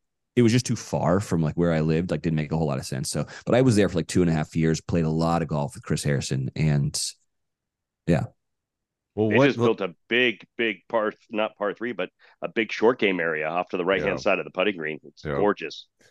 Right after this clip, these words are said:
Speaker 2: That's where
Speaker 1: And they put
Speaker 2: Pepperdine
Speaker 1: in, like, a
Speaker 2: plays.
Speaker 1: pool, I th-, I heard,
Speaker 3: Yeah.
Speaker 1: and
Speaker 3: Uh, it's
Speaker 2: Yeah.
Speaker 1: yeah.
Speaker 3: full gym, the whole nine. They
Speaker 1: Yeah.
Speaker 3: really
Speaker 2: Pep-,
Speaker 3: had it all.
Speaker 2: Pepperdine Golf plays up there. I've done a bunch of fundraisers up there. I went to law school at Pepperdine, and so I like North Ranch a lot. But, uh,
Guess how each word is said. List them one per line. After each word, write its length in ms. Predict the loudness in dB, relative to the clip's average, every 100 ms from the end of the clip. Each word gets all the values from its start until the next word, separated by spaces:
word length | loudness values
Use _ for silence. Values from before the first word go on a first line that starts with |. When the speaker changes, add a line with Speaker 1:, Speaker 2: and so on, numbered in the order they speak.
| -4
Speaker 2:
That's 180 | -2 0
where 80 | 0 4
Speaker 1:
And 160 | 4
they 60 | 6
put 80 | 4
Speaker 2:
Pepperdine 80 |
Speaker 1:
in, 60 | 4
like, 80 | 4
a 20 | 2
Speaker 2:
plays. 100 | 4
Speaker 1:
pool, 300 | 4 4 2
I 80 | -2
th-, 120 | -6 0
I 80 | 2
heard, 300 | 4 2 2
Speaker 3:
Yeah. 140 | 0
Speaker 1:
and 180 | -2 -4 -2
Speaker 3:
Uh, 80 | 0
it's 180 | 2 0
Speaker 2:
Yeah. 120 | -2
Speaker 1:
yeah. 120 | 0
Speaker 3:
full 180 | 2 2
gym, 520 | 0 0 4 4 4
the 100 | 0
whole 160 | 0 -2
nine. 320 | 0 -2 -4 -8 _ _ _ 2
They 60 | 4
Speaker 1:
Yeah. 120 | 4
Speaker 3:
really 200 | 2 -2
Speaker 2:
Pep-, 60 | -2
Speaker 3:
had 80 |
it 40 | 0
all. 100 | 0
Speaker 2:
Pepperdine 180 | 0 -2
Golf 260 | 0 0 0
plays 240 | -2 -2
up 100 | -4
there. 140 | -2 -2
I've 80 | -2
done 160 | -4
a 60 | -6
bunch 180 | -6 -6
of 180 | -8
fundraisers 560 | -6 -8 -4 -4 -4 -6
up 140 | -8
there. 120 | -4 -6
I 40 |
went 120 | -6
to 60 | -6
law 180 | -6 -6
school 240 | -6 -8
at 60 | -6
Pepperdine, 460 | -8 -6 -6 -6 -8
and 160 | -10
so 400 | -6 -4 -2 -4
I 120 | -4 -4
like 300 | -2 -4 -6
North 280 | -10 -10 -8
Ranch 260 | -10 -10 -10
a 80 |
lot. 340 | -6 -4 -6 -8 -6
But, 340 | -4 -4 -6
uh, 240 | -4 -4